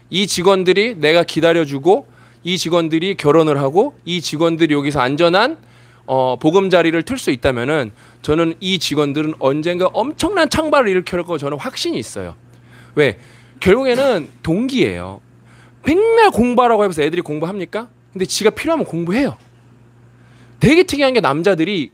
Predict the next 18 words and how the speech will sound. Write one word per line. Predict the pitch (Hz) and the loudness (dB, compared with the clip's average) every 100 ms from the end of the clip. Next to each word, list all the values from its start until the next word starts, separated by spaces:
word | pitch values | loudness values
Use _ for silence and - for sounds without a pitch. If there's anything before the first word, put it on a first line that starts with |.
| - | -6
그렇게 | 247 349 - | -2 -2 -2
독서 | 185 - 208 | -4 0 2
안 | 147 | 2
하다가 | 151 156 117 | 2 0 2
어디 | 123 180 | 0 0
가서 | 240 190 | 0 -2
곡-, | - 139 | -8 -10
독서하면 | 143 139 135 | -6 -4 -6
군대를 | - 147 175 285 262 | -8 -6 -4 -2 0
가서 | 180 | -2
그렇게 | - - | -4 -10
독서를 | 117 - 135 | -10 -2 -2
많이 | 98 90 90 | 0 -6 -8
해요. | 87 | -4
왜? | 120 101 - _ - | -2 -2 -6 _ -4
결핍이라서, | 147 165 - 226 147 104 92 98 | 0 0 0 -4 -2 -4 -6 -10
일어나서 | 127 131 117 104 90 | -4 -2 -2 -4 -10
그래요. | 87 85 | -12 -16